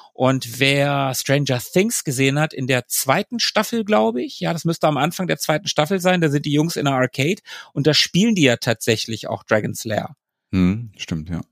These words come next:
Speaker 1: Also das ist ja schon irgendwie ein Klassiker, ne? Also auch wenn's spielerisch kein guter ist.
Speaker 2: Ja, auf jeden Fall. Also ich hab jetzt grad nicht sofort Bock drüber zu reden, aber wer weiß.
Speaker 1: Irgendwann vielleicht mal.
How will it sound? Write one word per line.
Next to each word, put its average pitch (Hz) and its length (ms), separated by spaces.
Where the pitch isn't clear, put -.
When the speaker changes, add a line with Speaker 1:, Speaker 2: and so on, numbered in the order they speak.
Speaker 1:
Also 131 160
das 139 100
ist - 260
ja 165 120
schon 196 320
irgendwie 160 560
ein 160 80
Klassiker, - 540
ne? 123 240
Also 123 200
auch - 180
wenn's 135 260
spielerisch 139 440
kein 135 180
guter 143 340
ist. - 240
Speaker 2:
Ja, 113 260
auf 80 120
jeden 92 140
Fall. 85 320
Also 80 240
ich - 100
hab - 80
jetzt - 260
grad - 180
nicht 113 100
sofort 135 400
Bock 165 200
drüber 139 300
zu - 160
reden, 127 360
aber 95 400
wer 120 160
weiß. - 360
Speaker 1:
Irgendwann 147 460
vielleicht 101 500
mal. - 300